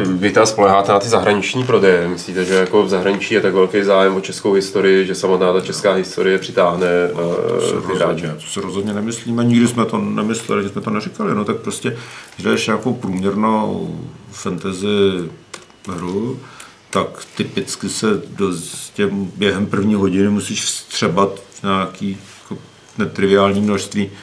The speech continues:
Speaker 2: alternativní historie, tam jako je fiktivní království a fiktivní císařství a t-, tam mají
Speaker 1: No,
Speaker 2: nějaké
Speaker 1: proletí
Speaker 2: prostě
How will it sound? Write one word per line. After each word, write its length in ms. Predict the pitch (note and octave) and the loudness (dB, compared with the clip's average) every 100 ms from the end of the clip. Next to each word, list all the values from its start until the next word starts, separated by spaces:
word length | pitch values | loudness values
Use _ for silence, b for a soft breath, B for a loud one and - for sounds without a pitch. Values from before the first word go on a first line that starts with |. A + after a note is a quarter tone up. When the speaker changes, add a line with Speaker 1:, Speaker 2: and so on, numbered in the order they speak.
| B B B B - | B B B B -4
Speaker 2:
alternativní 720 | G2 G2 G2+ G#2 A2 G#2 A2 | -2 0 0 0 0 0 0
historie, 580 | G2 - G2+ G2 G2+ G2+ | 0 0 2 4 6 4
tam 240 | - F#2 | 0 -2
jako 200 | F2+ - | -2 -4
je 60 | G2+ | -6
fiktivní 520 | - D#2+ G#2 F2+ G2+ | -6 -8 -6 -4 -4
království 920 | G2 F2 F2+ F#2+ - - F#2 G2 G2+ | -2 -2 -2 -4 -8 -8 -4 -2 0
a 40 | G2 | 0
fiktivní 520 | G2 - G2+ G2+ G2 | -4 -10 -4 -2 -2
císařství 1000 | F#2+ - G2+ G2 - - G2+ G2+ G#2 G#2 | -4 -6 -2 -2 -4 -6 -4 0 2 2
a 80 | G2 | 2
t-, 180 | F2+ F2+ | 0 -4
tam 240 | F#2 F2+ | -2 0
mají 160 | F2+ F2 | 2 4
Speaker 1:
No, 100 | D3+ | 6
Speaker 2:
nějaké 180 | D3+ C#3 | 6 6
Speaker 1:
proletí 340 | C3 C3 | 6 6
Speaker 2:
prostě 60 | C3 | 6